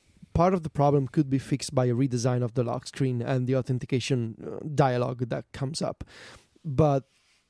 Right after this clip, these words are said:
um, the, the thing where you, you get more, you know, failed, um, scan sessions, uh, tha-, that's it, that's interesting,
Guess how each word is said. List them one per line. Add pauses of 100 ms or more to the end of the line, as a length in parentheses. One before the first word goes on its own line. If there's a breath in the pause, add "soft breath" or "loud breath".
(200)
um, (220)
the,
the
thing
where (380)
you,
you
get
more,
you
know,
failed,
um, (1000 soft breath)
scan
sessions,
uh,
tha-,
that's
it,
that's
interesting,